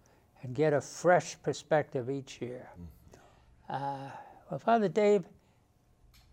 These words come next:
Speaker 1: it's one thing to say, "Okay, we've confessed," but what changes? What,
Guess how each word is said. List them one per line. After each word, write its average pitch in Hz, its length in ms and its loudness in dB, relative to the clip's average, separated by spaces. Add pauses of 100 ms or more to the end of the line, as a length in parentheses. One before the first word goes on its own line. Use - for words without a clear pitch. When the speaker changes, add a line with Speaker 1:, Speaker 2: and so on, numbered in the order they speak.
(400)
Speaker 1:
it's - 240 -4
one 240 220 8
thing 180 260 4
to 139 180 0 (600)
say, 170 240 8
"Okay, 165 320 10
we've 175 240 2
confessed," 156 720 0 (460)
but 170 80 0
what 226 220 2
changes? - 640 -2 (180)
What, 180 200 0